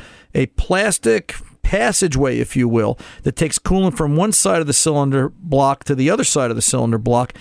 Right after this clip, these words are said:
in the front of the engine. That piece of plastic was leaking.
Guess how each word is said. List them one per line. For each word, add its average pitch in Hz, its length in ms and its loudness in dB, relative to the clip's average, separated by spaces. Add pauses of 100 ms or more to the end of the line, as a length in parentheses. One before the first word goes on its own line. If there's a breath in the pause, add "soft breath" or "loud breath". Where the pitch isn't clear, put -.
(240 loud breath)
in 165 120 2
the 160 60 0
front 175 260 -2
of 156 60 -2
the 156 140 2
engine. 180 400 0 (500)
That 175 360 0
piece 170 260 0
of 135 140 -4
plastic 117 480 -2
was 113 160 -2
leaking. 113 420 -4